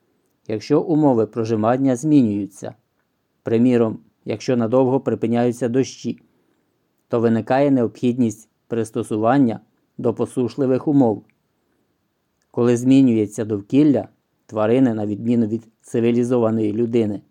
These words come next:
не здатні так швидко пристосовуватися. Вони гинуть, тому що не встигають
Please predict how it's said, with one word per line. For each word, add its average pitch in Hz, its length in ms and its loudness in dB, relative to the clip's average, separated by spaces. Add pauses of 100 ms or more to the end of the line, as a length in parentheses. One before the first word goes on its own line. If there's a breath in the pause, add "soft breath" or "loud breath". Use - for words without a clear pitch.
(500)
не 131 160 0
здатні 135 420 -2
так 107 200 -4
швидко 117 400 -4
пристосовуватися. 113 1080 -6 (1200)
Вони 117 260 2
гинуть, 143 480 2 (140)
тому 117 300 -2
що 117 420 -6
не 120 220 0
встигають 123 640 -2